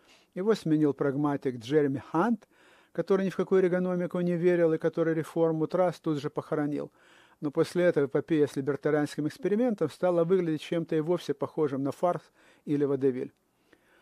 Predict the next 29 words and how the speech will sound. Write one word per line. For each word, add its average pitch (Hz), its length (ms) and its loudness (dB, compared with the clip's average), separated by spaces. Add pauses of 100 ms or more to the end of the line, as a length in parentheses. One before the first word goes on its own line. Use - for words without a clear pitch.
(380)
Политический 202 500 0
истеблишмент 170 680 -4
потерял 160 420 2
доверие 139 440 2
к - 60 -12
правительству 135 500 -4
Трасс 220 380 -2
и 185 100 -10
всякое 147 420 0
уважение 156 460 0
к - 80 -16
ней 185 100 -4
лично – - 440 -6 (440)
а 139 100 -4
общественность 156 640 -2
отреагировала 143 640 0
тем 143 200 -6
самым 147 360 -4
рекордно 139 440 0
отрицательным 127 760 -4
рейтингом 190 480 2
почти - 520 -6
путинской 127 580 -8
пробы. 117 400 -8 (680)
Стало 190 280 2
ясно, 175 480 2 (600)
что - 200 -6
Ли 156 80 0
Трасс 202 360 2